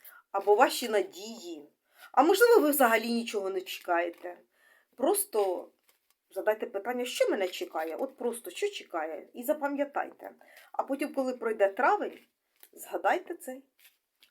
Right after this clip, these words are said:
розклад. І так, що чекає мене, вас, нас, травень дві тисячі двадцять п'ятого року.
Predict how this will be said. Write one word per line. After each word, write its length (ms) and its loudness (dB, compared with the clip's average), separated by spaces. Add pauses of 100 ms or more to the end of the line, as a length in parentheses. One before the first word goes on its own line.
розклад. 600 -18 (800)
І 60 -20
так, 420 -6 (320)
що 400 -14
чекає 420 -8 (1300)
мене, 500 -8 (1400)
вас, 520 -4 (640)
нас, 720 -2 (1400)
травень 520 0 (560)
дві 200 -16
тисячі 640 -14 (580)
двадцять 500 -10
п'ятого 540 -14 (340)
року. 400 -20